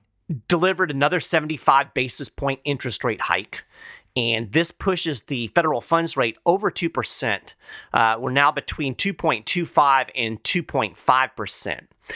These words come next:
Now, the mainstream media really emphasized the hike, the size of this hike. One headline called it a second supersized hike,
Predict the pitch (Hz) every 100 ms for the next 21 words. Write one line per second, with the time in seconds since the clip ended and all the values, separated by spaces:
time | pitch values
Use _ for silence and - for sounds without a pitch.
0 | - - 160 160 208 302 - 220 156 131
1 | 165 196 123 117 147 127 151 151 143 -
2 | 113 113 - - - 160 143 120 123 _
3 | 123 127 - 143 135 127 - 95 - 92
4 | - 107 - - _ - - - - 165
5 | 170 156 160 139 123 110 151 143 123 -
6 | 104 95 - - 233 - 127 - - 277
7 | - - - 82 85 - - -